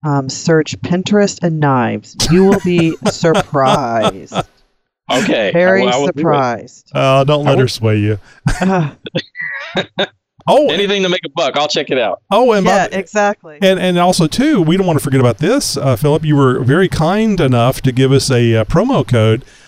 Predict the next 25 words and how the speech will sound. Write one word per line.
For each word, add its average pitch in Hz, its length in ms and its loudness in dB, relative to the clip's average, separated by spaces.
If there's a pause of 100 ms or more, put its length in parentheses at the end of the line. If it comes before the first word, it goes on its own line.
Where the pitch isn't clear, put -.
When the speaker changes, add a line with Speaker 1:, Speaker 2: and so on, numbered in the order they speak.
(180)
Speaker 2:
uh, 113 220 0
so 139 160 0
people 143 260 0
can 131 160 -2
get 120 220 -2
some, 120 280 2
uh, 113 320 2
little 127 200 0
something, 123 340 0
something 135 360 0
from 123 200 0
your 113 140 2
site, 151 420 -2
a 131 40 -8
little, 113 300 0
uh, 110 200 0
a 127 260 -6
little 127 180 0
bit 120 140 2
off. 131 440 0
Uh, 120 180 2
tell 170 160 -2
us 180 100 -2
about 107 220 0
that. 92 220 -6